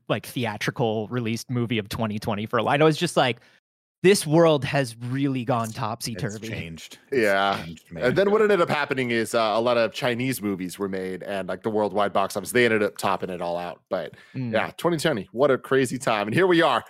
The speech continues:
Speaker 3: a week away from Spider-Man No Way Home. I wonder where it lands. Let's go around the table.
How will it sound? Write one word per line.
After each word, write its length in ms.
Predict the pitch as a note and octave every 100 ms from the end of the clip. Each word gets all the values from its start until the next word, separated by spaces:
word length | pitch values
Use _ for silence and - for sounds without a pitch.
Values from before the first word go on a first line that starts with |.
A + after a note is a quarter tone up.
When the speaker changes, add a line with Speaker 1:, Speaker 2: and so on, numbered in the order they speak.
| B2+
Speaker 3:
a 80 | B2
week 260 | B2 E3+
away 260 | D3 C#3+ D#3
from 440 | - B2+ A2+ G#2 - -
Spider-Man 560 | - - C#3 C#3 C#3+ C3
No 160 | A#2+ C3+
Way 140 | B2
Home. 180 | A#2 G#2
I 80 | A2
wonder 580 | A2+ F3 G#3+ B3 A3 -
where 320 | C3 C3+ C#3+
it 180 | C3 G2
lands. 340 | G#2 F#2+ F2
Let's 120 | A#2+
go 160 | - G#3+
around 220 | G3+ D#3
the 60 | C3+
table. 380 | C3 G#2+ E2+